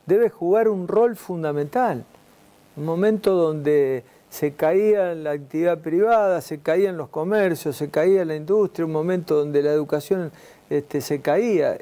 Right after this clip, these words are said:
Ahí es donde el, el Estado, y yo creo que fue muy débil la respuesta que vimos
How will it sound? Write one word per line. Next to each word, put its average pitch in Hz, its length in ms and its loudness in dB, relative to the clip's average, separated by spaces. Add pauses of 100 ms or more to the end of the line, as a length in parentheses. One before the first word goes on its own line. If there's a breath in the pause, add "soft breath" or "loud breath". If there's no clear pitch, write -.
(140)
Ahí 226 280 2
es 254 100 4
donde 139 1000 0
el, - 200 -6
el 147 140 0
Estado, 156 720 0 (440 soft breath)
y - 120 -10
yo 185 240 0
creo 247 220 2
que 180 120 -2
fue 190 240 0
muy 190 240 0
débil 185 520 0
la 135 100 -4
respuesta 147 680 -4
que 135 200 -2
vimos 175 600 -2